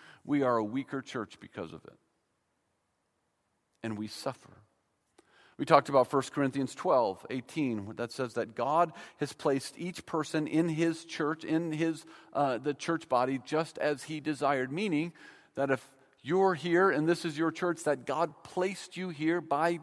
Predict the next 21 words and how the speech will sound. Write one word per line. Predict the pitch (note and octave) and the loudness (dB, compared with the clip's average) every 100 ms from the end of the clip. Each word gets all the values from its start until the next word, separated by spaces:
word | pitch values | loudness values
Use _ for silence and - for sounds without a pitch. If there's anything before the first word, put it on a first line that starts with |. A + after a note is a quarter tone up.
| - | -2
design. | E3+ D#3 C#3 B2 F#2 D2+ - - _ _ _ _ _ _ _ _ _ _ _ _ _ _ _ _ _ _ _ _ | 0 2 2 2 0 -8 -18 -20 _ _ _ _ _ _ _ _ _ _ _ _ _ _ _ _ _ _ _ _
Now | F#2+ | -6
listen, | G#2 - D2 - _ _ _ _ _ _ _ _ _ _ _ - - _ _ _ _ | -6 -8 -14 -18 _ _ _ _ _ _ _ _ _ _ _ -20 -20 _ _ _ _
the | - | -8
past | B2 B2 - | 0 0 2
several | B2+ B2+ | 0 2
weeks, | A#2 F2+ - - - _ - | -2 -4 -10 -20 -20 _ -14
been | F#2 | -8
talking | A2 A2 G#2+ G#2 | -2 -2 -2 -2
about | G2+ F#2+ | -2 -2
community, | A2 G#2 F#2 E2 D#2+ - - | -6 -8 -8 -10 -16 -20 -12
about | F#2+ F2 | -8 -8
us | F2 | -10
being | - F#2 | -8 -8
stronger | - - G2+ F#2+ F2+ | -8 -6 -4 -4 -6
together, | E2+ D#2+ C#2+ C2+ _ _ _ _ _ _ _ _ | -8 -10 -12 -16 _ _ _ _ _ _ _ _
serving. | - A#2+ G#2 E2 C2+ - _ _ _ _ _ _ _ _ _ _ _ _ _ _ _ _ _ - | -10 -2 -2 -2 -12 -20 _ _ _ _ _ _ _ _ _ _ _ _ _ _ _ _ _ 2
And | E3+ | 6
the | E3+ | 8
entire | D#3+ F3+ G#3+ G#3 | 8 8 8 8
time, | F3+ A#2+ F#2+ | 4 0 -2